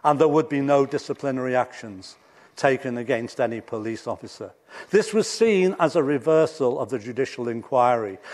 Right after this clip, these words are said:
And then we went through what were then the longest inquests in legal history, nineteen ninety to nineteen ninety-one,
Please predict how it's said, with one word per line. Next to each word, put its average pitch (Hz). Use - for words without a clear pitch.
And 160
then 202
we 214
went 180
through 170
what 151
were 135
then 170
the 143
longest 190
inquests 165
in 127
legal 151
history, 107
nineteen 143
ninety 160
to 127
nineteen 123
ninety-one, 110